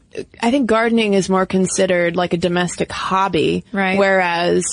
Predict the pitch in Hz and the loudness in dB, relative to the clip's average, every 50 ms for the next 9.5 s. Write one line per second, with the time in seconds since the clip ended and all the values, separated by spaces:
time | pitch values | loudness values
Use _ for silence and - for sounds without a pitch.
0 | - - - - - 226 233 247 240 220 202 185 175 170 170 175 180 180 - 190 | -8 -10 -10 -4 -2 0 2 2 4 2 2 2 2 0 0 -2 -2 -2 0 0
1 | 180 175 175 175 175 175 180 - - - 185 - - 180 165 - 196 190 190 - | 2 2 2 2 2 2 0 -2 -4 -6 -6 -2 -2 -4 -2 -2 -2 -2 -2 0
2 | - 175 170 - - 220 233 233 226 220 214 214 202 - - 214 208 202 - - | 0 0 0 0 0 2 2 2 4 2 2 0 0 0 0 0 0 0 0 -2
3 | 175 - - - - - - - - - - - - 208 214 208 - 202 196 208 | -4 -8 -8 -20 -20 -20 -20 -20 -20 -14 -8 -4 -2 0 0 0 0 -2 -2 0
4 | 220 202 196 196 190 180 185 185 185 175 175 175 180 185 196 196 196 185 175 175 | -2 0 2 2 2 2 2 2 2 4 4 4 4 4 2 2 2 2 0 0
5 | 165 165 175 175 175 - 185 165 175 175 - - 165 175 - 180 - - - - | 0 -2 -2 -2 -2 -2 0 0 0 -2 -2 -2 -2 -2 -2 -4 -6 -4 -4 -2
6 | 196 185 185 175 - - 175 170 165 170 - - - - - - - 180 180 170 | 0 0 0 0 0 -2 -2 0 -2 -4 -6 -10 -20 -20 -12 -4 0 0 2 2
7 | 185 208 196 - - 185 175 - - 175 170 170 165 - - - 175 180 196 202 | 2 2 2 2 0 0 2 2 2 0 0 0 -2 -4 -6 -6 -4 -4 -2 -2
8 | 180 185 175 - - 165 143 147 - - 165 160 160 165 - - 170 - 185 185 | -2 -2 -2 -2 -2 -4 -4 -2 -4 -2 -2 0 -2 -2 -2 -2 0 2 0 0
9 | - - - 202 196 185 175 - - | 0 -2 -2 0 0 0 -2 -6 -12